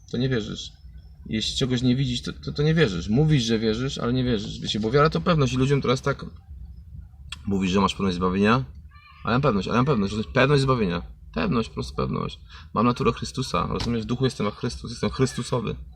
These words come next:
Nie homo sapiens, chrystusowy. I to jest dla mnie pewność. Ja się z tym obywam, z tą prawdą. Obywam coraz bardziej i ona staje się, tak jak Paweł mówił, apostoł, wiem, że taka jest. Rozumiesz? Ja wiem, że jest taka rzeczywistość. Ja ją coraz bardziej widzę, tą rzeczywistość, i wiem, że taka jest prawda.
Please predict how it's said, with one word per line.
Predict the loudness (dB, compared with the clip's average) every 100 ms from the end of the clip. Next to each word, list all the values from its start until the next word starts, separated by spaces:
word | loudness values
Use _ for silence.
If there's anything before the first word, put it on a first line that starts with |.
| -20 -20 -20 -18 -4
Nie | -2
homo | 2 2 0
sapiens, | -2 -4 -4
chrystusowy. | -4 -2 -2 2 2 0 -4 -14 -18 -14 -8
I |
to | -2
jest | 2 4
dla |
mnie | 4 4
pewność. | 4 2 0 -2 -4
Ja | -4
się |
z | -2
tym | 0
obywam, | 4 6 8 6
z | 2
tą | -2
prawdą. | 0 0 0
Obywam | 2 4 4 4
coraz | 4 2 4
bardziej | 4 4 4
i | 4
ona | 6
staje | 4 4 4 4
się, | 2 -4 -10 -8 2
tak | 2
jak | 6
Paweł | 6 8
mówił, | 6 6
apostoł, | 2 2 -2 -2 -4
wiem, | 4 6 6 2 -2
że | -4
taka | -4 -4
jest. | -6 -6
Rozumiesz? | -2 2 4
Ja | 4
wiem, | 6 4
że | 4
jest | 2
taka | 0 0
rzeczywistość. | 0 -4 -2 -4 -6 -12 -20 -6 2
Ja |
ją | 4
coraz | 4 2
bardziej | 4 2 4
widzę, | 4 4
tą | 2
rzeczywistość, | 0 -4 -4 -2 2
i |
wiem, | 4 6
że | 6
taka | 2 2
jest | 0 0
prawda. | -2 -2 -6